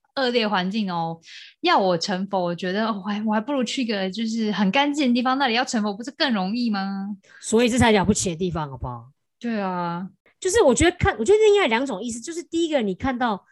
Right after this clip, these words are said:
Speaker 2: 也许你是因为看到这么多人，所以你才发愿想要成佛，可是你都没有考虑到说这里这么困难，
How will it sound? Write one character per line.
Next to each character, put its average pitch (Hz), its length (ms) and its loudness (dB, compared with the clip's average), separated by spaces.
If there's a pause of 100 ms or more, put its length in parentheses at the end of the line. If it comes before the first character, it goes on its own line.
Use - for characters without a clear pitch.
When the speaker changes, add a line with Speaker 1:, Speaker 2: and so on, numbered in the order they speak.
(180)
Speaker 2:
也 311 80 -6
许 330 180 0
你 180 120 0
是 - 140 -6
因 240 140 -4
为 240 80 -2
看 233 200 -4
到 220 120 2
这 208 120 -2
么 180 120 -4
多 175 240 -6
人， 127 260 -8 (320)
所 - 160 -2
以 254 60 2
你 202 60 2
才 156 140 0
发 185 280 0
愿 190 160 0
想 127 160 -14
要 147 100 -10
成 127 260 -14
佛， - 300 -18 (180)
可 226 120 4
是 320 100 6
你 285 100 4
都 262 140 4
没 254 80 8
有 262 80 6
考 185 160 0
虑 170 80 -2
到 196 100 2
说 196 160 -2
这 226 180 -2
里 139 220 -4 (600)
这 - 100 -4
么 214 120 0
困 180 240 2
难， 113 200 -14